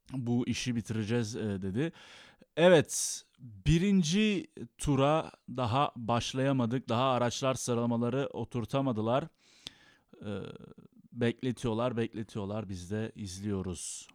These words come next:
Evet, şimdi sizlerle tekrar birlikteyim. Şu an sürücüler yerlerini alıyorlar.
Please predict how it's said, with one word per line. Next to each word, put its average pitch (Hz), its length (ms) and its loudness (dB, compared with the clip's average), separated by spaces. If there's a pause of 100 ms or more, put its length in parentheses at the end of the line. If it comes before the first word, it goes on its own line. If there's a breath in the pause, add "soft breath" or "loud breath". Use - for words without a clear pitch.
(240)
Evet, 131 680 -2 (200)
şimdi 120 500 -6
sizlerle 117 540 -8
tekrar 113 520 -8
birlikteyim. 123 640 -6 (580 soft breath)
Şu - 360 -2
an 151 280 2 (140)
sürücüler 131 840 -6
yerlerini 135 840 -4 (420)
alıyorlar. 131 1040 0